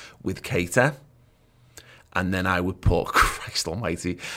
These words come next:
I would put Jota, Firmino, Salah up front. 'Cause I think that team is capable of beating Aston Villa. And it then gives you all of your options. You can play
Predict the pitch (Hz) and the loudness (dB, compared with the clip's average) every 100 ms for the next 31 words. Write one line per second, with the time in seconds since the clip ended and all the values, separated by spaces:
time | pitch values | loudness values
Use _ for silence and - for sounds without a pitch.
0 | - - 113 117 117 117 117 - 110 98 | -4 2 6 6 6 2 0 0 2 4
1 | 95 - 101 92 - - - 104 92 87 | 2 4 4 4 0 -6 -2 0 0 -2
2 | 87 85 82 - - 82 82 82 - - | -2 -2 -4 -2 0 0 0 -4 -8 -6
3 | 73 71 - - - - - 104 101 101 | -6 -6 -10 -14 -18 -6 2 4 4 2
4 | 85 95 - 92 87 - - 90 - 95 | 0 0 -2 -2 -2 -4 -4 -6 -4 -4
5 | 95 87 - 101 104 - 113 120 139 170 | -2 -2 0 -2 -2 -2 6 6 8 4
6 | 170 - - - - - - - 110 107 | 0 -16 -20 -20 -20 -20 -20 0 2 2
7 | 92 92 101 98 101 95 90 - 101 101 | 0 2 2 2 0 0 0 2 4 2
8 | 90 - - - - _ _ - 147 135 | 2 -4 -20 -20 -20 _ _ 4 10 12
9 | 131 135 127 107 117 104 - - 98 92 | 12 12 12 8 8 8 2 0 0 -2
10 | - - 123 113 104 | 0 2 2 4 2